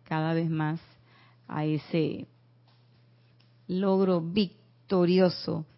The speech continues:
que con-, del cual constantemente hablamos. Y la clase que tenemos para hoy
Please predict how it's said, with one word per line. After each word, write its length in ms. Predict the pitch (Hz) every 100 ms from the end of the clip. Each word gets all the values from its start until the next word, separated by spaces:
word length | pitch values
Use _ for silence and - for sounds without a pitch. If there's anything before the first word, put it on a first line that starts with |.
| _ _ _ _ -
que 300 | 208 170 165
con-, 340 | 170 156 160
del 220 | 185 156
cual 260 | - 160 147
constantemente 1300 | 151 147 - 170 156 151 160 151 151 147 156 151 - -
hablamos. 800 | 156 151 - - - - - _ _ _ - - _
Y 120 | -
la 120 | 220 214
clase 300 | 302 320 320
que 100 | 254
tenemos 400 | 233 220 247 -
para 360 | 226 220 214
hoy 340 | 185 165 185